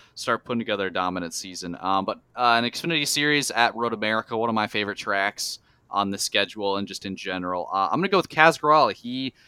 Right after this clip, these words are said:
will be back in the twenty-one. He's a really good road course racer. I think he starts about sixth, so I think he put together a good race and, um, fight up with some of those regulars.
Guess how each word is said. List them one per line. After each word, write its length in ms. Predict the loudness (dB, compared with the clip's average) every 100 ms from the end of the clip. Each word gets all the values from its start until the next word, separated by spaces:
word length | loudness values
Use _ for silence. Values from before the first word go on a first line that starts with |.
| _
will 220 | -2 0
be 120 | 0 0
back 300 | 4 4 2
in 40 |
the 80 | -4
twenty-one. 640 | -2 -2 -2 0 2 2
He's 220 | 0 -8
a 40 | -8
really 260 | -6 -4
good 160 | -2 0
road 220 | 0 0
course 320 | 0 0 0
racer. 300 | 0 0 2
I 80 | 0
think 120 | 0
he 60 | -2
starts 280 | 4 4 4
about 200 | 0 0
sixth, 480 | 0 0 -2 -10 _ _ _
so 340 | -6 2 6 6
I 120 | 6
think 180 | 2 -4
he 80 |
put 180 | -6 -6
together 240 | -4 -2 -2
a 60 |
good 160 | -2 -2
race 320 | 0 0 0
and, 240 | -4 -6 -8 -6
um, 380 | -4 -4 -6 -12 _ _ _ _ _ _ _
fight 240 | _ 4 4
up 160 | 4
with 80 | 0
some 140 | -6 -4
of 80 | -4
those 160 | -2
regulars. 640 | 0 -2 -2 -6 -6 -12